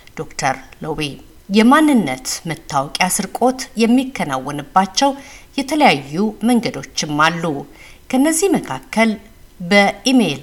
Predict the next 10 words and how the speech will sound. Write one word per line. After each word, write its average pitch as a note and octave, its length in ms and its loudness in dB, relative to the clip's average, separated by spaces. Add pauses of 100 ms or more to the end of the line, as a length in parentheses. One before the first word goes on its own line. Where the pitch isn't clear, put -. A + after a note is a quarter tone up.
(100)
አማካኝነት C#3+ 880 -6
ወይም C#3+ 220 -4 (280)
ፊሽንግ E3 520 -2
በመባል C#3 460 -6
የሚታወቀው E3 720 0
ሲሆን፣ C#4+ 320 2 (640)
ይህ D#4+ 140 -2
የሚሆነው F3 580 0 (320)
ጥቃቱን G3 520 -4
ፈጻሚው E3+ 720 -2